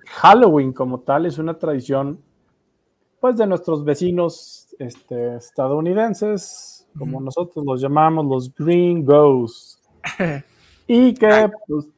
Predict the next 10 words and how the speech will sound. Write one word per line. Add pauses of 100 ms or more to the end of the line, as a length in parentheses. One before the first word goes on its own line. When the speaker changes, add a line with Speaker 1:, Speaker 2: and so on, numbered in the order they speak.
(120)
Speaker 1:
pues, (100)
que
por
ahí
proviene (680)
esta
tradición, (880)
y
como
nosotros